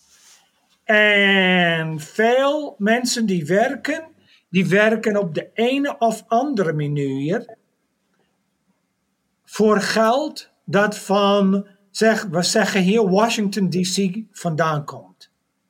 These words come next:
De ziekenhuizen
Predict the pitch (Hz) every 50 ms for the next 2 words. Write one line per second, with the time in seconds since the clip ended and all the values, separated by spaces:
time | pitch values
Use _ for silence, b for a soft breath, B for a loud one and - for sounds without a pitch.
0 | _ _ _ _ _ _ _ _ _ _ _ _ _ _ _ _ _ _ _ _
1 | _ _ _ _ _ _ _ _ 196 _ _ _ _ _ _ _ _ _ _ _
2 | _ _ _ _ _ _ _ _ _ _ _ _ _ _ _ _ _ _ _ _
3 | _ _ _ _ _ _ _ _ _ _ _ _ _ _ 180 180 180 - - -
4 | - 254 269 262 285 269 247 226 214 233 226 233 240 254 247 247 - 254 240 247
5 | 254 254 262 269 285 285 294